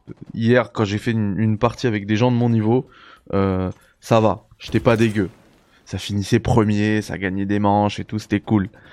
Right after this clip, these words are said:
Mais, euh, quand je jouais contre, euh, parce qu'à un moment j'ai fait les parties classées.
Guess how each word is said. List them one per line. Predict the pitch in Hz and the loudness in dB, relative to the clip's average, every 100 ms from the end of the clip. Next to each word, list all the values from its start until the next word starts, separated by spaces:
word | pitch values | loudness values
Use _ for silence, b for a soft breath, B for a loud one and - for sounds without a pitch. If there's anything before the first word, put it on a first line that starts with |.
| B B B | B B B
Mais, | 113 123 127 110 - - | 2 4 4 2 -2 0
euh, | 101 101 101 | 2 2 0
quand | 113 117 | 0 2
je | |
jouais | 101 117 | 2 2
contre, | 113 110 - | 0 -4 0
euh, | 104 101 98 95 b b b | 2 2 0 -2 b b b
parce | - | -8
qu'à | - | 0
un | 104 | 2
moment | 110 135 | 4 2
j'ai | 104 | 2
fait | 110 | 2
les | 101 | 2
parties | 107 - 113 | 0 -4 -2
classées. | 123 120 127 | 0 0 -2